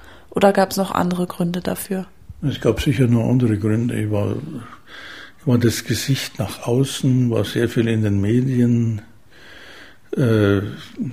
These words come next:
Speaker 2: ich hatte sehr viel, war natürlich auch wirtschaftlich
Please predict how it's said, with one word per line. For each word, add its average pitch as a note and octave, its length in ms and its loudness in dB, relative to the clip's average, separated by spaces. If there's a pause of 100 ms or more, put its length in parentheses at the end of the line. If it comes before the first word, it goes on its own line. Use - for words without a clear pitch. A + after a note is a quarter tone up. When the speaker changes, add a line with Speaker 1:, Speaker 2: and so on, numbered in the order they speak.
(1800)
Speaker 2:
ich B2 400 -2
hatte G#2 280 -4
sehr G#2+ 280 2
viel, - 320 -4 (560)
war A3+ 300 -4
natürlich G#2+ 420 4
auch G2+ 140 4
wirtschaftlich A#2 680 0